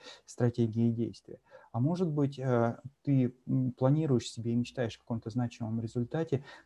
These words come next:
м, и, в общем-то, ты получаешь от этого радость, но ты сейчас, э, не имеешь тех сил, тех ресурсов, э, которые,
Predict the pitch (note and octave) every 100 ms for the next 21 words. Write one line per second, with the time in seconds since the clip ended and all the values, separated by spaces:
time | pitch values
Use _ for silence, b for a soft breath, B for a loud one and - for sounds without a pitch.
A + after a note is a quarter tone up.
0 | - C3+ C#3 - - - C3+ B2 C3+ -
1 | B2 A2 - B2+ A#2+ A#2 - A#2+ A#2 A2+
2 | A#2 C#3+ A#2+ - _ b b B2 B2+ B2+
3 | - D3+ B2+ - B2 A#2 - - A#2+ A2+
4 | G#2+ - - A#2 A#2 B2+ C3+ C#3 B2 B2
5 | A2 - G#2+ - - D#3+ C#3 B2 - G#2+
6 | - C3+ B2+ - A2 _ _ A#2+ - G#2+
7 | B2 A#2+ A2+